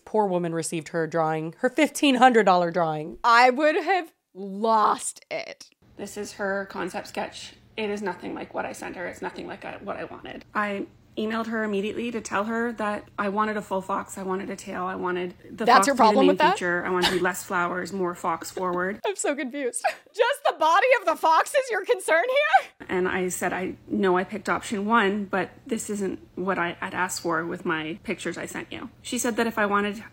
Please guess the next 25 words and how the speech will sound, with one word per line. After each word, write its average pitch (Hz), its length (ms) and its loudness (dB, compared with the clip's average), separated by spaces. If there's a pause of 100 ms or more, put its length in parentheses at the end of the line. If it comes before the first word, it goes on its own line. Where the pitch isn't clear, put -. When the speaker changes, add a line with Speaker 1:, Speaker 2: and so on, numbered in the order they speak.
Speaker 3:
another 190 260 0
sketch, - 440 -6
she - 160 -8
was 214 80 -4
gonna 202 160 -2
charge 185 260 -2
me 190 60 2
the 185 80 0
difference 208 360 -4
between 196 220 -4
option 180 360 -2
one 202 180 0
and 196 120 -4
option 170 320 -6
number 170 200 -4
two, 247 320 -4
which 208 260 -6
is 180 360 -4
two - 180 -8
thousand 185 300 -4
two 190 120 -8
hundred 175 220 -4
and 165 100 -4
sixty - 240 -12
dollars. - 480 -12